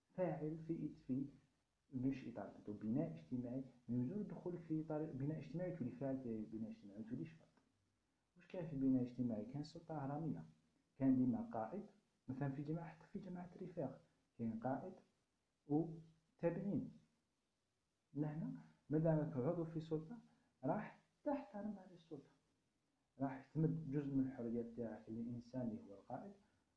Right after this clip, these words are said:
و تولي تطبق الأوامر تاعو. ما نقولك مثلًا إذا، آه، القائد كما في هذه الحالة ال-، الباحث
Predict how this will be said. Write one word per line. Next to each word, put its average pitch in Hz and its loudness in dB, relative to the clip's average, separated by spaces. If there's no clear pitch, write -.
و 214 4
تولي 180 -2
تطبق 160 -2
الأوامر 139 4
تاعو. 117 -2
ما 180 0
نقولك 170 -4
مثلًا 131 0
إذا، 135 0
آه، 113 2
القائد 135 -2
كما 131 6
في 123 0
هذه 117 -4
الحالة 113 -6
ال-، 107 -8
الباحث 110 -6